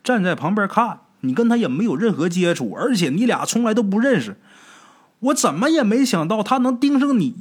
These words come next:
呀。还有啊，我也算给你打预防针了，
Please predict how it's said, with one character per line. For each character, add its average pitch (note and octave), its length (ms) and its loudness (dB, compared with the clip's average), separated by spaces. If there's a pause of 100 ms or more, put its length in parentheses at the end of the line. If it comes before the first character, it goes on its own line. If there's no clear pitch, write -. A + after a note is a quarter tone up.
呀。 E3+ 260 -4 (1000)
还 D#3 160 0
有 D3+ 140 2
啊， B2+ 280 -4 (920)
我 A3+ 180 0
也 D#3 120 -2
算 D4 240 0
给 F#3 100 0
你 E3 100 0
打 - 140 -6
预 C3 140 -4
防 G#2 200 -10
针 G#2 120 -10 (100)
了， - 80 -20